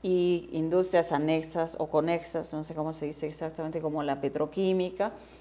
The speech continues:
Hay proyectos como, como Majes para Arequipa, fundamentalmente,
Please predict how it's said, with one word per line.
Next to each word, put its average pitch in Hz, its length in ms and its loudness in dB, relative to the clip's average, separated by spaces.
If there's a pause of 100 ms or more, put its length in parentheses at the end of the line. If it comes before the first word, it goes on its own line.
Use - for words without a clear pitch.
(540)
Hay 196 140 6
proyectos 175 720 6
como, 139 680 0
como 147 240 0
Majes 214 560 6
para 151 220 4
Arequipa, 185 560 4
fundamentalmente, 180 1120 -2